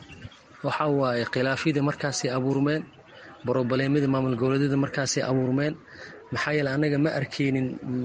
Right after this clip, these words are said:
maamul goboleed oo intaasoo qarash in lagu bixiyo lagu duminayo. Waxaan arki jirnay maamul goboleed in miisaaniyad iyo wax loo kordhiyo, wax la siiyo.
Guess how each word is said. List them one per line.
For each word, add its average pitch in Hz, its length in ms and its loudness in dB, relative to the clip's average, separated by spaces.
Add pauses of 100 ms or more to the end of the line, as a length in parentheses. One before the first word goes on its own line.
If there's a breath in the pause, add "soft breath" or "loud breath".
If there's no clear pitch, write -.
(160)
maamul 127 420 0
goboleed 131 460 0 (360)
oo 123 500 -2 (500 loud breath)
intaasoo 147 460 0
qarash 131 320 -2
in 139 140 0
lagu 131 180 2
bixiyo 127 320 0
lagu 127 220 2
duminayo. 123 560 2
Waxaan 107 200 -2
arki 147 260 -2
jirnay 120 340 0 (120)
maamul 123 320 2
goboleed 139 320 0
in 135 140 0 (200)
miisaaniyad 127 640 2
iyo 131 120 2
wax 127 100 0
loo 143 200 4
kordhiyo, 131 400 0
wax 120 120 0
la 120 100 0
siiyo. 117 280 0